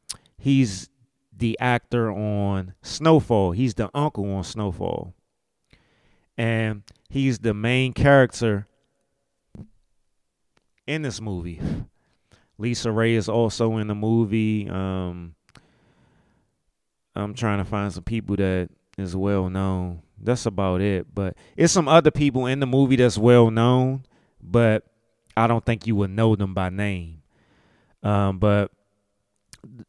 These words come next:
it says, uh, "The promising career of Kansas City Royals slugger William, Willie Mays Aikens quickly turns disastrous because of drug addiction.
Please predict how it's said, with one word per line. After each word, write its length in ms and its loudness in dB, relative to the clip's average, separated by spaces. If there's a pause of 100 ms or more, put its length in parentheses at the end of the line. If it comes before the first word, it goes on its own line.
(140)
it 100 0
says, 720 2
uh, 560 0 (640)
"The 100 -2
promising 760 2
career 500 6
of 240 2
Kansas 520 -2
City 320 -2
Royals 840 2 (180)
slugger 920 0 (240)
William, 680 6 (100)
Willie 460 2
Mays 720 -2 (140)
Aikens 580 -6
quickly 400 -4
turns 380 -4
disastrous 920 0 (420)
because 400 0
of 240 -2
drug 360 4
addiction. 540 -6